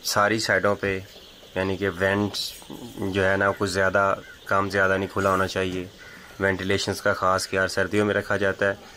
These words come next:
लेकिन फिर भी, अ, सर्दी गर्मी हो, vent का इस्तेमाल लाजमी होता है, क्योंकि, अ, vents के through हम नमी को काफ़ी हद तक, नमी को भी control करते हैं और टेम्परेचर जो है, उसको भी हम control कर सकते हैं।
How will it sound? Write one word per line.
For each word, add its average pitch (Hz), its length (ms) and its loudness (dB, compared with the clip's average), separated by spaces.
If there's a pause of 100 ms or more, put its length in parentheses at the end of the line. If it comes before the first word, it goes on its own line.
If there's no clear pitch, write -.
(100)
लेकिन 95 220 0
फिर 98 240 0
भी, 98 160 0
अ, 101 40 -8 (500)
सर्दी 95 600 2
गर्मी 95 320 0
हो, 98 280 0
vent 92 300 0
का 101 60 2
इस्तेमाल 92 500 2
लाजमी 90 400 0
होता 87 320 0
है, 82 180 -8 (1200)
क्योंकि, 98 480 2
अ, 107 380 -6
vents 95 480 0
के 101 100 0
through 98 240 -2
हम 92 320 2
नमी 92 400 0
को 95 180 0
काफ़ी 92 380 -2
हद 90 80 2
तक, 92 220 -2 (180)
नमी 92 220 -2
को 104 100 2
भी 98 100 0
control 98 400 2
करते 95 300 0
हैं 92 160 0
और 90 220 2
टेम्परेचर 92 640 0
जो 92 160 -4
है, 92 200 2
उसको - 360 -6
भी 87 120 -4
हम 90 160 -2
control 87 420 0
कर 87 200 -2
सकते - 380 -8
हैं। 85 200 -6